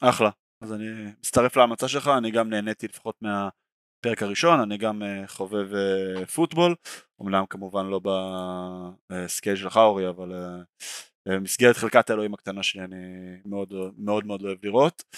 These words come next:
אה, ובגדול, עד הפעם הבאה, שבה אנחנו ניפגש פה לסכם את, אה, Secret Invasion, אה, נאחל לכם, אה,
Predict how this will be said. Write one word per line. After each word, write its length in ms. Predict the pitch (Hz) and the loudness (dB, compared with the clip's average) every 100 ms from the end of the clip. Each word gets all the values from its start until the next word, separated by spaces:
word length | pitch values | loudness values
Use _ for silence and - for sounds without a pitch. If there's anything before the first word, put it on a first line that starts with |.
| - - _ _ _ - | -16 -18 _ _ _ 4
אה, 1160 | 117 113 110 110 110 110 110 110 110 110 110 107 | 8 8 6 4 2 0 0 0 0 0 -2 -2
ובגדול, 680 | 107 113 113 110 127 170 190 | 0 2 2 4 6 8 8
עד 160 | 175 | 8
הפעם 300 | 175 - 156 | 6 6 6
הבאה, 460 | 156 135 120 170 214 | 8 10 10 8 0
שבה 520 | - 110 104 110 110 107 | -6 -4 -4 -4 -6 -8
אנחנו 420 | - 104 104 104 101 - | -12 -12 -10 -12 -14 -12
ניפגש 480 | 110 117 107 113 107 | -8 -2 2 2 2
פה 500 | 120 113 110 107 107 | -2 -2 -2 -4 -2
לסכם 580 | 104 - 110 151 135 104 | 0 0 6 10 10 8
את, 160 | 95 98 | -4 -4
אה, 240 | 95 98 | -4 -4
Secret 460 | 95 - - 107 104 | -4 -6 -6 -8 -6
Invasion, 440 | 101 135 147 190 202 _ _ _ _ _ 113 | 2 2 4 0 -2 _ _ _ _ _ -8
אה, 680 | 101 101 101 101 98 101 101 _ _ _ _ _ - | -6 -4 -6 -8 -12 -14 -16 _ _ _ _ _ -12
נאחל 280 | 95 107 107 | -2 2 2
לכם, 320 | - 104 101 | 0 -4 -4
אה, 500 | 98 95 95 95 | -6 -8 -8 -10